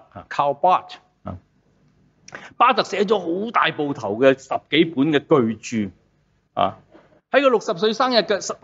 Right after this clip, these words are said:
七十歲生日嘅時候呢，啲人為佢做咗慶祝會。咁嘅時候呢，就列-，陳列晒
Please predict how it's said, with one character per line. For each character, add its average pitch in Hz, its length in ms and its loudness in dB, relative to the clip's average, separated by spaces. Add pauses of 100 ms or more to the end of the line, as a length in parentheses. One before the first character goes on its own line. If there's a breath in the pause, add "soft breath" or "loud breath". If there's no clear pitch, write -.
(120)
七 269 140 0
十 233 100 2
歲 214 180 0
生 240 180 0
日 208 80 -2
嘅 165 180 0
時 - 160 -4
候 127 120 2
呢， 196 140 4 (240)
啲 262 80 4
人 160 80 2
為 143 140 2
佢 160 80 0
做 156 180 -2
咗 165 80 4
慶 147 180 -2
祝 135 220 0
會。 107 240 -2 (760)
咁 226 140 0
嘅 233 60 0
時 202 60 -2
候 180 100 0
呢， 233 120 -2
就 170 320 -2 (340)
列-， 185 180 -8
陳 160 240 0
列 175 80 0
晒 165 140 0